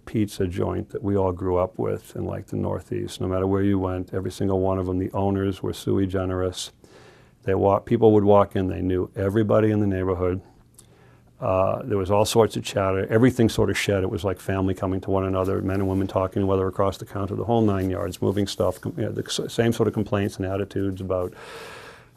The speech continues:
uh, is it good today or whatnot. And, you know, again, y-, y-,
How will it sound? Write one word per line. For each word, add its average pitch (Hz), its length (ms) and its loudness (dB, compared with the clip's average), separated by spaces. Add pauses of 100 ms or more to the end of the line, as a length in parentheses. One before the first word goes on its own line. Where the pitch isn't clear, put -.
(180)
uh, 92 180 -4
is 87 140 -2
it 98 100 -4
good 98 180 0
today 92 220 0
or 90 100 0
whatnot. 90 580 -2
And, 101 340 2
you 110 60 4
know, 101 220 6
again, 101 400 0 (520)
y-, - 160 -2
y-, 160 140 -8